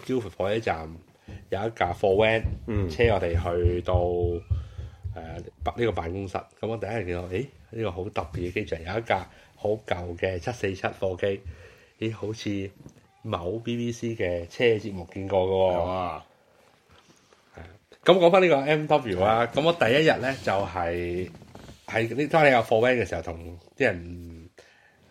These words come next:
Speaker 1: 唔同嘅 judge 喺度傾下偈。咁我啱啱坐喺隔離就係一個，即係相當有年紀嘅，嘅人士。
Speaker 2: 嗯。
Speaker 1: 咁佢又喺度問我，就話：「咦，你喺邊度嚟㗎？」咁我話：「我係香港人，而家住喺澳洲。」點，點，點，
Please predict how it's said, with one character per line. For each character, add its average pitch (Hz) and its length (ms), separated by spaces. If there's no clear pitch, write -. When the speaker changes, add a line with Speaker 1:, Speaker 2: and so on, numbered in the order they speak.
Speaker 1:
唔 101 100
同 90 180
嘅 98 260
judge - 440
喺 107 120
度 92 180
傾 - 80
下 113 160
偈。 87 300
咁 131 100
我 139 160
啱 151 180
啱 170 160
坐 120 300
喺 - 20
隔 120 80
離 90 100
就 92 120
係 107 180
一 - 120
個， 98 440
即 185 100
係 160 100
相 175 120
當 160 100
有 131 100
年 90 240
紀 92 280
嘅， 92 640
嘅 101 80
人 85 160
士。 82 200
Speaker 2:
嗯。 113 240
Speaker 1:
咁 120 60
佢 135 100
又 120 60
喺 117 100
度 135 60
問 87 200
我， 92 160
就 104 180
話： 92 240
「咦， 143 160
你 127 140
喺 107 160
邊 131 100
度 120 140
嚟 80 80
㗎？」 85 300
咁 98 60
我 101 240
話： 92 80
「我 98 140
係 92 180
香 110 160
港 92 160
人， 80 380
而 104 80
家 - 0
住 95 200
喺 90 140
澳 87 60
洲。」 98 360
點， 95 140
點， 92 120
點， 92 140